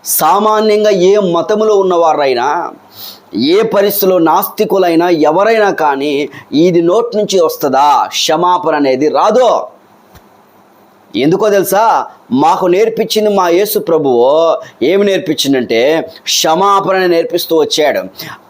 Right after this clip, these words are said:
ఆ వాక్యాన్ని, ఆ దేవుణ్ణి, ఆ యొక్క ధర్మాన్ని, ఆ యొక్క గొప్ప కార్యాన్ని గుర్తుపెట్టుకొని అతన్ని కూడా క్షమించింది. This is the Christianity. This is the God's law.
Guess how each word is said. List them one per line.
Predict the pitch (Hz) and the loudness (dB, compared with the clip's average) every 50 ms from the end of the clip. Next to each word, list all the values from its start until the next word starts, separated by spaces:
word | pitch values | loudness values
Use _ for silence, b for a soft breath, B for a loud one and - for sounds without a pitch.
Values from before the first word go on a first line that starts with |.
| - - | -6 -2
ఆ | 156 165 165 | 0 0 2
వాక్యాన్ని, | 160 160 170 190 214 226 220 220 - 220 214 208 208 214 226 240 247 240 | 2 2 2 2 0 0 -2 -2 -2 0 0 0 0 0 0 0 0 0
ఆ | 233 214 190 180 | 2 0 2 0
దేవుణ్ణి, | 165 135 117 117 165 185 208 233 226 220 220 220 220 226 233 247 247 | 0 -2 -2 0 2 4 4 4 4 2 2 2 2 2 2 2 2
ఆ | 233 214 | 2 2
యొక్క | 196 185 180 - 175 | 0 0 0 -2 -4
ధర్మాన్ని, | 147 123 123 156 170 196 214 214 214 214 214 220 240 202 B 202 190 B B 139 | -2 0 0 0 0 0 2 2 2 2 2 0 -2 -2 B -8 -12 B B 0
ఆ | 190 208 | 0 2
యొక్క | 208 214 208 202 202 190 | 2 0 0 0 -2 -2
గొప్ప | 175 147 185 185 185 190 | -2 0 -2 -2 -2 -4
కార్యాన్ని | 170 - 175 190 202 226 233 233 233 226 220 208 | -4 -2 0 2 2 2 2 2 0 0 0 0
గుర్తుపెట్టుకొని | 170 165 170 - 196 190 190 - - 143 202 233 233 - B B B B - - | 0 0 0 0 0 -2 -2 -2 -2 -2 -2 -2 -2 -4 B B B B -6 -6
అతన్ని | 139 147 - - 180 180 175 170 | -4 -4 -2 0 0 2 2 2
కూడా | 165 175 165 | 2 2 0
క్షమించింది. | 165 - 151 143 143 131 - - 117 107 101 113 120 | 0 0 0 0 0 -2 -2 -6 -6 -4 -2 -2 -2
This | 120 117 113 127 139 135 - 190 | -2 -4 -4 -4 -4 -4 -2 -2
is | 226 233 | -2 -2
the | 175 160 156 160 | -2 -2 -6 -6
Christianity. | - - 294 - - - 180 202 190 156 120 98 - - - - - - _ _ - _ _ - _ _ _ _ _ _ _ _ _ _ _ _ - B B B B B B B B 101 101 104 | -4 -6 -6 -6 -6 -6 -2 -2 0 0 -2 -4 -8 -14 -20 -20 -20 -20 _ _ -20 _ _ -20 _ _ _ _ _ _ _ _ _ _ _ _ -20 B B B B B B B B -6 -4 -2
This | 123 160 156 - | -2 -4 -2 0
is | 202 226 180 - | -2 -2 0 -2
the | 226 185 | -2 -2
God's | 156 143 175 185 202 196 - 170 190 | 0 0 0 0 0 0 0 0 2
law. | 214 208 156 120 98 80 64 | 2 4 2 2 0 -2 -4